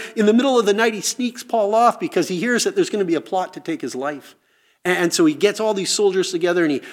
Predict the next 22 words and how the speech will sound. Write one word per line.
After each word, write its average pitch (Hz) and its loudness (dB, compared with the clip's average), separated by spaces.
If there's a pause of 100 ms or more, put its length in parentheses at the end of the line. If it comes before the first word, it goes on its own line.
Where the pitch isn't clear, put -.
(120)
hauls 175 0
Paul, 143 -4 (140)
hauls 185 2
Paul 147 -4
away 143 2 (240)
to 170 0 (200)
Caesarea. 143 -2 (480)
So 254 0
you 247 4
have 254 4
all 370 10
of 381 10
these 285 4
twists - -2
in 208 0
the 165 4
story 190 4
that 139 -4
make 185 4
it 165 6
interesting. 180 2
And 147 4